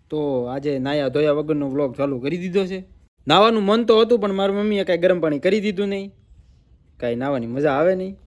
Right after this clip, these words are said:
હવે જોઈ ક્યારે ગરમ પાણી કરી દે ને ક્યારે હું નાવ.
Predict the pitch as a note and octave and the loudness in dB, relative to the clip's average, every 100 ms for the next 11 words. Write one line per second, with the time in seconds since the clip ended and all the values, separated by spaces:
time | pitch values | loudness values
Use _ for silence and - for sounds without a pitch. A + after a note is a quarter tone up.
0 | - D#3 F3+ E3+ G#3+ A3 G3 G3+ F#3 G3 | -2 4 6 6 4 4 2 2 4 2
1 | G3 F#3+ F#3+ E3+ F#3 G3+ G#3+ F#3 C#3 D3 | 2 0 0 0 -2 2 2 2 -4 -4
2 | E3+ E3+ D#3+ C3+ D3 D#3 A#2 | -2 0 -2 -4 -2 -2 -4